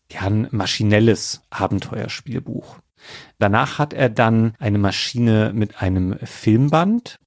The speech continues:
dessen Bilder werden auf eine Oberfläche projiziert, also das, was einigermaßen konventionell ist im Vergleich.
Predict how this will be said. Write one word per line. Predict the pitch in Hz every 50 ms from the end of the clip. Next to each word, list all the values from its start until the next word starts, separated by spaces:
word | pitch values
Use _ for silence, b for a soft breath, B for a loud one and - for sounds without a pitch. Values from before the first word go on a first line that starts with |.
| _ _ _ _ -
dessen | 110 107 - - 113 101
Bilder | - 113 104 101 107 101 92
werden | 107 101 98 101 101
auf | 98 -
eine | - 104 104
Oberfläche | 110 110 107 123 123 - 151 147 143 - 151
projiziert, | 147 - - 147 143 143 139 - - - 165 170 170
also | - - 101 90 90
das, | 85 87 - -
was | - - - - - _
einigermaßen | - 107 107 107 98 98 95 92 95 90 - 107
konventionell | 98 - - 95 92 90 - - 90 90 90 95 131
ist | 139 - -
im | 123
Vergleich. | - 127 113 113 117 117 120 123 127 123 - -